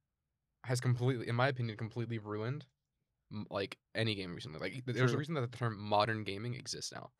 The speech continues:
Speaker 1: Games are being released half-baked. They, they, for over, like, the course of four years, pump out these updates and features that were supposed to be in-game at launch, but they come out as new features.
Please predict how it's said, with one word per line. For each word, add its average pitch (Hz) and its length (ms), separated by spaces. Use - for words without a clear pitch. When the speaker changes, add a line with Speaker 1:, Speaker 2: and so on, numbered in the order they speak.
Speaker 1:
Games 107 220
are 107 60
being 101 140
released 110 400
half-baked. 117 680
They, 98 100
they, 98 180
for - 140
over, 113 180
like, 98 180
the - 60
course - 240
of 98 100
four 104 220
years, 127 420
pump 127 260
out 107 80
these 104 200
updates 113 400
and 104 140
features 117 340
that 104 120
were 101 120
supposed 160 300
to 131 60
be 117 100
in-game 104 220
at 101 120
launch, 104 340
but 107 80
they 117 60
come 120 140
out 104 80
as 98 100
new 104 180
features. 73 480